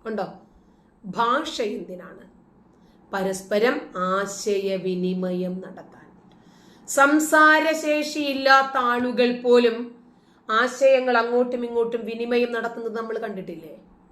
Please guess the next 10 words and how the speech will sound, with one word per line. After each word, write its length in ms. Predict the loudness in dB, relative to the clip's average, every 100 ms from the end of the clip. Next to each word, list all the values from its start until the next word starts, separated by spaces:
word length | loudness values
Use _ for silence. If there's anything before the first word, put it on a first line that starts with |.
| _ _
നമ്മൾ 320 | -2 2 2 2
കാണുന്നില്ലേ? 680 | 2 2 -2 -6 -8 -12 -16 _ _ _ _ _ _
എന്തിനാണ് 520 | -14 -12 -14 -14 -14
ഭാഷ? 560 | -16 -14 -14 -14 -14 -14 -14 -16 _ _ _ _ _ _ _ _ _ _ _ _ -20 -20 -20 -10 -4
ഏ? 220 | -2 -4 -16 -20 -20 -20 -20 -20 -20 -20 -20 -20 -20 -20 -20 -20 -20 -20 -20 -20 -20 -20 -20 -20 -20 -20 -20 -20 -20 -20 -20 -20 -20 -20 -20 -20 -20 -20 -20 -20 -20 -20 -20 -20 -20 -20 -20 -20 -20 -14 -6
എനിക്ക് 300 | -6 -4 -2
സ്വർഗത്തിൽ 480 | 0 0 -2 -2
കൊട്ടാരമൊന്നും 600 | -2 -2 0 0 0 0
വേണ്ട 220 | 0 0 0
പടച്ചോനെ. 680 | -2 -2 -4 -4 -4 -8